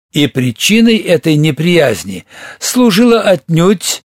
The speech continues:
не уже упомянутое соперничество между королевскими мушкетерами и гвардейцами кардинала, как считают некоторые. Дело в том, что в тысяча шестьсот сорок втором году де Тревиль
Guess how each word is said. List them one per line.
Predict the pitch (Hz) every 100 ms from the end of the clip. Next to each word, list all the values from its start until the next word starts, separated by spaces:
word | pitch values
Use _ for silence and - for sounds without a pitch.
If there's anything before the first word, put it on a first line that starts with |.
| -
не | 143 156 185
уже | 202 185 151 165
упомянутое | 151 - 165 160 151 139 127 139
соперничество | 123 - 180 - 170 127 131 - 123 -
между | 139 147 131 135
королевскими | 123 147 135 135 170 147 - 139 135
мушкетерами | 127 110 - 110 165 214 202 196 175 -
и | 156 147
гвардейцами | 127 151 127 151 131 139 139
кардинала, | 135 147 135 196 208 160 127
как | 120 123
считают | - 143 139 131 117
некоторые. | 147 127 - - - - - _ _ _ -
Дело | 107 185 233 226
в | -
том, | - 202 196
что | 135 151
в | 127
тысяча | 175 185 180
шестьсот | 147 165 - 170
сорок | - 160 151
втором | - 151 156 139
году | 147 127 196
де | 151 160
Тревиль | - 131 120 110 214 151